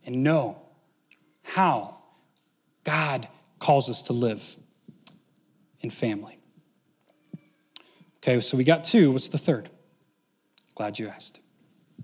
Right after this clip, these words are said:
The third is life.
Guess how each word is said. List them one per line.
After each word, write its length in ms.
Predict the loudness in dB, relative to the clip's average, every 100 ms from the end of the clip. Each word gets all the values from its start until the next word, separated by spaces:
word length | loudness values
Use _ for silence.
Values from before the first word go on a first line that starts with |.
| -20 _ _ _ _ _ _ -20 -20 -20 -20 -20 -20 _
The 80 | -16
third 220 | 0 2
is 120 | 2 -2
life. 560 | -8 -12 -16 -18 -20